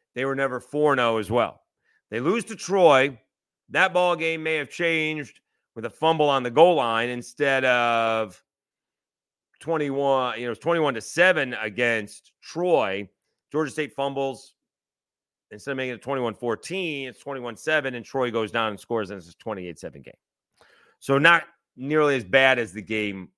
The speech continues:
would look. Just like the Marshall, uh,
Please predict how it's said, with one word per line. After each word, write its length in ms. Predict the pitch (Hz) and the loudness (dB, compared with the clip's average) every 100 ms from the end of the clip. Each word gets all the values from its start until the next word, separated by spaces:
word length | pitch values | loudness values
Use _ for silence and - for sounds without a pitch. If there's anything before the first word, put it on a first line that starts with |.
| _ | _
would 240 | 85 87 69 | -18 -18 -16
look. 160 | 60 _ _ - _ _ _ _ _ _ _ _ _ | -20 _ _ -20 _ _ _ _ _ _ _ _ _
Just 200 | - 113 | -16 -12
like 180 | 110 101 | -10 -10
the 80 | 101 | -8
Marshall, 520 | 90 98 92 95 80 _ _ _ _ _ _ _ _ _ _ _ _ | -6 -6 -6 -10 -10 _ _ _ _ _ _ _ _ _ _ _ _
uh, 220 | 82 76 | -20 -18